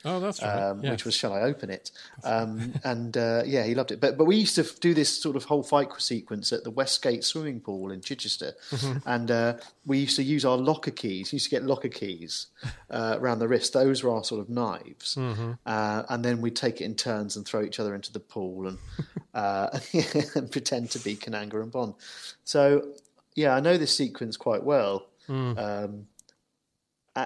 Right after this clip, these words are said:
Speaker 2: it's, this is after, this is all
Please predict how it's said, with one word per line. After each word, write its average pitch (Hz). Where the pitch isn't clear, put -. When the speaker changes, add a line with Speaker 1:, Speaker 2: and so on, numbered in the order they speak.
Speaker 2:
it's, -
this 240
is 233
after, 214
this 240
is 220
all 202